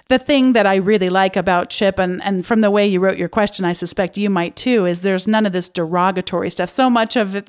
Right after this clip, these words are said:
<laughs> p-, people will say today, you know, "These young whippersnappers today, they just don't get, back in my day."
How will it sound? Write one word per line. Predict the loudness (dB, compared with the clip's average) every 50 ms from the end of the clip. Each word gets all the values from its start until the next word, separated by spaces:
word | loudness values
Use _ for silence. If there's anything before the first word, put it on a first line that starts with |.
| -4 0
<laughs> | 0 0 0 0 -4 -10 -14 -12 -12 -10 -12 -12 -14 _ _
p-, | 0 0 0 0
people | 2 0 0 2 2 2 2
will | 2 2
say | 2 2 2 2 2
today, | 2 2 0 0
you | 2 2 2
know, | 2 0
"These | 0 2 2 4 4 4 4 2
young | 2 2 4 4 4 4
whippersnappers | 2 2 2 0 -2 -2 -2 -2 -2 -2 0 -2 -2 -2 -2 -2 -2 -4
today, | -6 -6 -8 -6 -4 -2 0 2 2 2 2 0 0 0
they | 0 -2
just | 0 -2 -4 -4 -2 -4
don't | -2 -2 0 -2 -2 -4 -4 -6
get, | -6 -6 -2
back | -2 0 0 0 0 -2
in | -2 -2 0
my | 0 0 0 0 -2
day." | 0 0 0 0 2 0 -2